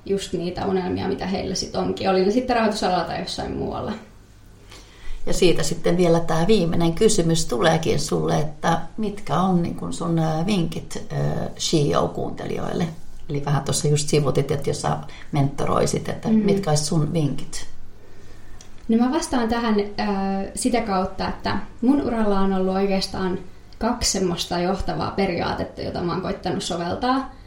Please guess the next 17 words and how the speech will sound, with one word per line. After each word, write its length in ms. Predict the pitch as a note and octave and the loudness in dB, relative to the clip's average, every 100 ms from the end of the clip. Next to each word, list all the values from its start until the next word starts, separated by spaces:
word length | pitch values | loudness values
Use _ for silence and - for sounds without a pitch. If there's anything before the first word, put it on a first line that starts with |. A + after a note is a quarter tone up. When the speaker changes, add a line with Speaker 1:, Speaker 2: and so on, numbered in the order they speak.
| - - - - - - - - - - | -20 -20 -20 -20 -20 -20 -20 -20 -20 -10
Speaker 1:
Ää, 540 | A3 G3+ G3 F#3+ - - - - | -2 2 2 0 -4 -10 -12 0
ensinnäkin, 460 | A3 A#3+ B3+ G3+ | 2 6 4 4
että 260 | F#3+ - F#3 | -2 -2 0
maanantain 500 | - A#3 C4+ G#3 F#3 | 4 6 6 6 4
pitää 260 | F#3 F#3+ F3 | 2 0 0
olla 100 | F3 | 0
niinku 300 | - - - - - | -2 -6 -12 -8 -2
huippupäivä 760 | C#3+ - E3+ D#3+ E3+ G3 C4 C#4 - - - - - - | -2 -2 -6 -4 0 2 2 0 -4 -20 -20 -20 -20 -10
ja, 600 | - G3 F3+ F3 F3 - - - - | -2 0 2 2 0 -2 -8 -16 -14
ja 340 | - G3 F#3 F3 | -6 0 2 2
että 340 | E3+ - F3+ - | 0 -2 -4 -2
joka 320 | G3+ G#3 G#3 | 0 0 0
päivä 320 | G#3 F#3 F3+ | 0 2 4
mä 140 | F3 F3+ | 2 0
haluan 240 | F#3+ F3+ | 0 2
oppia 400 | F#3+ - - F3 | 0 -2 -4 -2
vähän 240 | F3 F#3+ | -2 -4